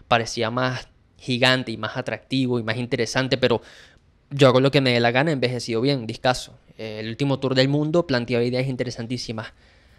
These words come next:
Ahora, esa fórmula revolucionaria que Bad Bunny empezó a traer al reggaetón desde Por Siempre, cada vez la siento más desgastada y más diluida, y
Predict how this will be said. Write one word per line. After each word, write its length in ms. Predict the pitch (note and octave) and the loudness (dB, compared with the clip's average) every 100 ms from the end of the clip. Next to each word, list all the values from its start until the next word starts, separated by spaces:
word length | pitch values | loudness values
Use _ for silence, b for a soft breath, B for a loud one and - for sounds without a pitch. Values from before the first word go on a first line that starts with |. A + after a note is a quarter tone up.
| b | b
Ahora, 640 | - B2+ D3 C3+ A#2+ - - _ - _ _ _ _ _ _ - - _ _ _ _ - | 4 6 8 8 6 2 -10 _ -20 _ _ _ _ _ _ -16 -16 _ _ _ _ -2
esa 280 | C3+ F3 E3 | 0 0 -2
fórmula 600 | - F3 F3 F3+ F#3 E3 | 2 2 4 2 4 4
revolucionaria 920 | C#3+ C#3 C#3 C#3 C3 B2+ D3+ C3+ A#2+ | 4 4 4 0 -2 0 0 2 0
que 400 | - A#2 A2 - _ - | -2 -2 -2 -6 _ 0
Bad 180 | B2 B2 | 2 2
Bunny 420 | D3 C3 A#2 - | -2 -2 -8 -8
empezó 320 | - B2 A#2+ B2+ | -6 -6 -4 -2
a 60 | |
traer 220 | C3+ C#3 | 2 2
al 120 | C#3+ C#3 | 2 0
reggaetón 360 | C3 A#2+ C3 | -2 -2 -4
desde 200 | B2 B2+ | -4 -4
Por 180 | - A#2+ | -4 -4
Siempre, 380 | - C#3 C#3 C3 | -2 -2 0 0
cada 240 | B2+ C3 | 2 2
vez 100 | C3+ | 0
la 80 | D3 | -4
siento 300 | D3 C#3 C#3+ | -4 -6 -6
más 200 | C3+ C3+ | -6 -4
desgastada 760 | C3+ C3+ B2+ - C3+ C3+ C#3+ D3+ B B - | -6 -6 -10 -2 0 2 0 -4 B B -8
y 80 | B2 | -4
más 260 | A#2+ B2 | -4 -2
diluida, 800 | C#3 C3+ C3 C3 C#3+ C3+ C#3+ D3+ b b b _ - | 2 4 4 4 2 2 0 -2 b b b _ -2
y 760 | C#3 C3+ C3 B2+ B2 B2 B2 | 2 2 2 0 -2 -4 -8